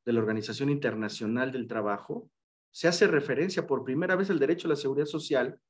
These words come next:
las condiciones de privación y de miseria de la época, alimentación, la necesidad de asegurar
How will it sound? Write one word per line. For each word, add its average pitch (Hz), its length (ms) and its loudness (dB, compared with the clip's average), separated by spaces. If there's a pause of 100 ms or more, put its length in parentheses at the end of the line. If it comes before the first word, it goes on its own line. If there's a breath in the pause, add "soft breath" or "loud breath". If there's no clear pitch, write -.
(240)
las 135 200 0
condiciones 165 560 0
de 135 80 4
privación 120 460 0
y 170 80 2
de 143 100 4
miseria 143 500 0
de 123 80 0
la 120 180 2
época, 127 540 -4 (480)
alimentación, 123 920 4
la 131 80 -2
necesidad 117 420 -2
de 185 80 0
asegurar 139 760 -2